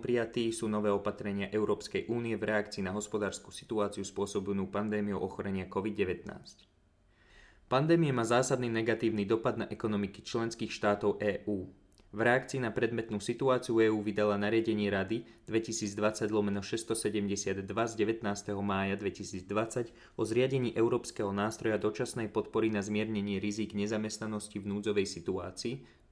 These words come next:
Toto dostalo označenie sure v dôsledku ochorenia covid devätnásť, ktoré vstúpilo do platnosti dňa dvadsiateho mája dvetisícdvadsať.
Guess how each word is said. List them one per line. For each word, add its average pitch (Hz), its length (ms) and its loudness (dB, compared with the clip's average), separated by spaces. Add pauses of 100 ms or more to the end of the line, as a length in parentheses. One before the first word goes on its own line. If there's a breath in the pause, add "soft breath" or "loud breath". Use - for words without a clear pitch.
(120)
Toto 104 160 0
dostalo 104 400 0
označenie 104 560 -2 (240)
sure 113 560 0 (560 loud breath)
v - 80 -16
dôsledku 139 480 2
ochorenia 113 480 2
covid 113 320 2
devätnásť, 113 560 0
ktoré 101 240 0
vstúpilo 107 480 0
do 95 80 0
platnosti 104 560 -4
dňa 95 240 -4
dvadsiateho 101 560 -2
mája 101 320 0
dvetisícdvadsať. 95 1040 -6